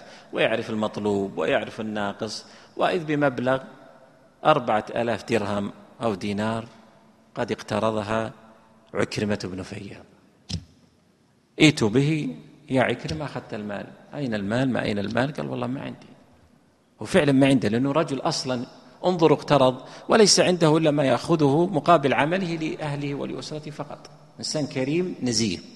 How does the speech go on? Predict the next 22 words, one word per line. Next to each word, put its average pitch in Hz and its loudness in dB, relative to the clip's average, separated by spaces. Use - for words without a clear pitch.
فقال 196 6
ليحكم 156 2
عليه، 135 2
حكم 170 -2
عليه 139 4
بأنه 135 -2
يودع 170 6
في - -6
السجن 202 4
حتى 160 2
يوفي 135 0
أو 202 0
أحد 139 -6
يوفي 113 -6
عنه، 87 -10
لأنك 143 -4
أخذت 165 -4
من 139 0
بيت 151 -4
مال 143 0
المسلمين، 113 -8
فسجنوه. 120 2